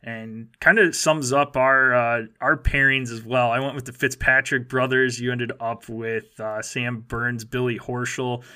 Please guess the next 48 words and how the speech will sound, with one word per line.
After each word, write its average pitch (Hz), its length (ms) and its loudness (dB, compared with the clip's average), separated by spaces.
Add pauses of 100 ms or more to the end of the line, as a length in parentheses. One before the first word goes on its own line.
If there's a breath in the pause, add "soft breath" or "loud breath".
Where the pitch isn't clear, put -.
(100)
Ended 165 180 0
up 135 120 0
getting 143 260 -2
two 147 180 -4
strokes 131 380 -2
back 123 340 2
on 120 220 -4
me, 120 180 -2
but, 113 380 -6
uh, 113 180 -8
surprise, 170 760 0 (300 loud breath)
surprise, 165 540 2
uh, 131 260 0
finish 170 400 -2
for 139 180 -4
me, 131 240 0
at 123 140 2
least, 123 240 -2
with 127 140 -4
the 127 60 -8
Fitzpatricks. 120 960 -4 (120)
Absolutely 147 480 2
tearing 143 460 0
it 120 100 -2
up 127 240 -2
in 110 160 -8
four 131 360 -4
ball, 131 420 -2
and 113 120 -10
then 113 220 -4
alternate 175 400 -2
shot 139 400 2
was 127 300 -4 (260 loud breath)
definitely 139 460 0
a 127 80 0
struggle. 123 560 -2
I 120 80 2
think 131 260 -6
they're 131 160 2
right 117 240 -2
around 120 320 -2
par 120 380 0
after 113 300 -2
both 120 420 -8
rounds 117 480 -8
with 107 140 -10
that, 117 360 -2
but 113 220 -10